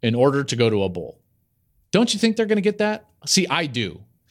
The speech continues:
So even if the defense just improves a little bit with Dylan Gabriel at quarterback,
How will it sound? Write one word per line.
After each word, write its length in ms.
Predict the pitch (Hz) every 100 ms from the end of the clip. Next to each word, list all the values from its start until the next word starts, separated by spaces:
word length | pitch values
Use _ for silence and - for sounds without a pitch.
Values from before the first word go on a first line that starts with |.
| - -
So 180 | - 175 190
even 260 | 226 240
if 120 | 233
the 80 | 208
defense 440 | 160 208 190 180 -
just 260 | 208 208
improves 360 | 196 190 185 -
a 60 | 214
little 380 | 202 262 277 233
bit 460 | 202 254 160 - _ _ -
with 240 | 165 175
Dylan 260 | 175 214 190
Gabriel 400 | 247 277 240 226
at 100 | 214
quarterback, 720 | 247 262 208 190 180 175